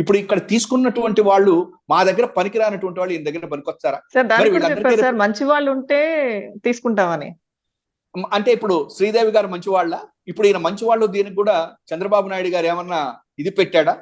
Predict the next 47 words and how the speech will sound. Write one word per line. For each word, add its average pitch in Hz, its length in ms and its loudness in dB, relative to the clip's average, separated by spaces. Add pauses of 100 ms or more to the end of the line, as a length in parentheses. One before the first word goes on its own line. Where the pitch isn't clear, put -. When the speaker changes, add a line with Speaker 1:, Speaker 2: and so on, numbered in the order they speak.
(160)
Speaker 1:
పోనీ 254 120 2
దానికి 226 340 -2
కూడా 285 160 -2
వద్దాం. 165 340 -4 (280)
ఇప్పుడు 240 180 -8
మా 180 160 -2
పార్టీలో 240 600 -2
తీసేసినటువంటి 214 840 -2
వాళ్ళందరూ 196 480 0
మంచివాళ్ళు 180 500 0
కనుక 156 320 -6
అయ్యేటట్టయితే, 151 720 -2 (300)
ఆయన 226 140 2
Speaker 2:
మ్మ్. 170 120 -8
Speaker 1:
తీసుకుంటాను 208 540 -2
అనేటట్లయితే, 165 880 -2 (260)
మరి 277 180 0
మాకేమీ 240 420 -4
ఎటువంటి 240 340 -2
అభ్యంతరం 220 380 -2
లేదు. 151 180 -2 (100)
ఎందుకంటే 226 340 -6
ఆయన 208 320 -2
మంచి 214 420 -6
ఏంటి 220 240 0
అనేటువంటిది 214 400 -2
మనం 214 180 -4 (100)
చూడాలి. 151 200 0 (120)
Speaker 2:
మ్మ్. 220 120 -4
అంటే 160 160 -6
Speaker 1:
ఆయన 175 100 0
Speaker 2:
మంచి 185 100 0
Speaker 1:
మొదటి 202 160 2
Speaker 2:
వాళ్ళంటే 247 200 2
Speaker 1:
నుంచి 226 160 -4
Speaker 2:
బాగా 220 180 0
పని 226 200 -4
చేయగలిగిన 196 500 -4
వాళ్ళు, 190 200 -4
ఇటువంటి 190 380 -4
అయితే 175 240 -2
ఆయన 202 260 -2
ఉద్దేశం 220 360 -6
అదై 202 220 -2
ఉండొచ్చు 175 280 -8
కదా 156 160 -10
సార్? 190 200 -8